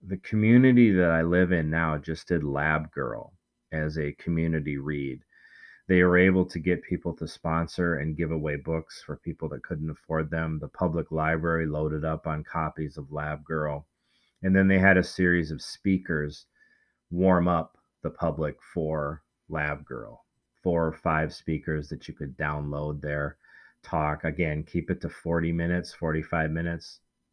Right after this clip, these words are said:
vid-, uh, video record their talk or podcast. And then the group reads it together and reflects upon what these speakers said.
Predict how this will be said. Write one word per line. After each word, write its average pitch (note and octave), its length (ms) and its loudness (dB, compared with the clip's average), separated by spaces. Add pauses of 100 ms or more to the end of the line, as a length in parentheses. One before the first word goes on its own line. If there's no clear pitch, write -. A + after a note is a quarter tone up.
(120)
vid-, D#2 320 -6
uh, B1+ 280 -14
video E2 360 -2
record E2 520 -4
their E2 100 -2
talk D#2+ 480 -4
or C#2 240 -8 (100)
podcast. D#2 720 -4 (840)
And F#2+ 240 2
then G2 480 8 (120)
the F2 120 -2
group F2 340 0
reads F2 460 0
it E2 120 -6
together D2+ 640 -4 (1040)
and F2+ 300 4
reflects F#2+ 540 2
upon D2+ 400 -6
what D2 180 -8
these D2 400 -10 (500)
speakers - 840 -8
said. D2 420 -6